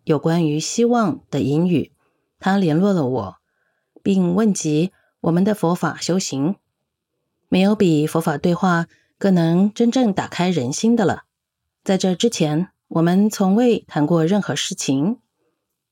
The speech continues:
由于我们是教学形式非常不同的老师，所以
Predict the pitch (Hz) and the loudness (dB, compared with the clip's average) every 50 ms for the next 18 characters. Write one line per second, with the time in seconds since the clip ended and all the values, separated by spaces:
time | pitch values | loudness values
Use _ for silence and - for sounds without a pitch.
0 | _ _ - 190 180 180 185 190 202 214 196 160 156 156 156 160 175 202 208 _ | _ _ -2 0 2 4 4 4 4 4 4 2 2 2 2 2 2 0 0 _
1 | _ _ _ - - 196 180 175 170 165 - 226 214 185 - 160 - - 143 170 | _ _ _ -6 -2 0 0 0 0 -2 -2 -2 -2 0 -2 -2 -2 0 -2 -2
2 | - - 226 185 - - 220 214 - - 160 151 160 - 151 - 175 156 156 147 | 0 -2 -2 -4 0 0 -2 0 0 -2 -4 -2 -2 -2 -2 0 0 0 0 0
3 | 131 104 - - - - - 220 226 247 262 _ _ _ _ _ _ _ _ _ | -2 -4 -6 -8 -6 -2 0 0 0 0 -4 _ _ _ _ _ _ _ _ _
4 | _ _ _ _ _ - - 226 233 240 233 202 - - | _ _ _ _ _ -4 0 2 4 4 4 2 0 -2